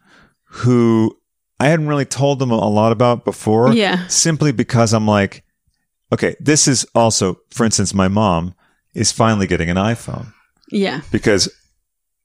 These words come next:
Speaker 1: it's like having a black and white T V, a thirteen inch black and white T V, and going, "Oh, I'm fine." And so finally, I've convinced her that she deserves to enjoy an iPhone. So the, even the concept of video chatting, foreign to them.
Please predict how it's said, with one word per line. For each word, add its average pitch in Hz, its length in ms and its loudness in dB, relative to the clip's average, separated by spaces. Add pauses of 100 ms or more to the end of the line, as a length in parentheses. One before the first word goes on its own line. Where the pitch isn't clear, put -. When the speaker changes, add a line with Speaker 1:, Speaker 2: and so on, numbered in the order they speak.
Speaker 1:
it's 123 180 -2
like 113 120 0
having 98 280 0
a 87 60 -2
black 92 260 0
and 98 100 -2
white 85 200 -2
T 87 160 -4
V, 82 380 -2 (260)
a 101 80 -4
thirteen 101 320 -2
inch 90 160 -4
black 92 180 0
and 95 80 -2
white 90 160 -2
T 95 140 -2
V, 90 160 -2
and 90 80 -2
going, 87 160 0 (480)
"Oh, 262 220 4
I'm 254 60 2
fine." 170 440 2
And 135 320 0 (220)
so 131 180 0
finally, 113 680 0
I've 92 300 -2
convinced 98 400 -2
her 85 240 -4 (440)
that 92 140 -2
she 101 160 -2
deserves 82 560 -4 (380)
to 120 100 -4
enjoy 107 240 0
an 123 80 0
iPhone. 87 440 -4 (680)
So - 160 2
the, 151 280 -2
even 175 160 2
the 135 80 2
concept 127 480 0
of 95 60 -4
video 92 280 -2
chatting, - 420 -8 (960)
foreign 104 380 -4 (180)
to - 100 -6
them. - 220 -10